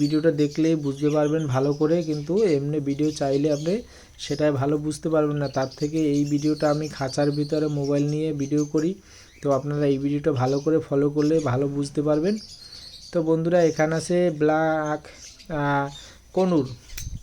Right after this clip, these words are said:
ব্লু কনুর। তো বন্ধুরা এখানে ব্লু কনুর আছে, যদি কারো লাগে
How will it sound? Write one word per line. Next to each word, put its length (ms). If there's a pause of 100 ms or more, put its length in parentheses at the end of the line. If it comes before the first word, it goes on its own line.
(360)
ব্লু 160 (120)
কনুর। 280 (260)
তো 60 (120)
বন্ধুরা 380
এখানে 200 (100)
ব্লু 240
কনুর 300
আছে, 140 (100)
যদি 160 (100)
কারো 240
লাগে 200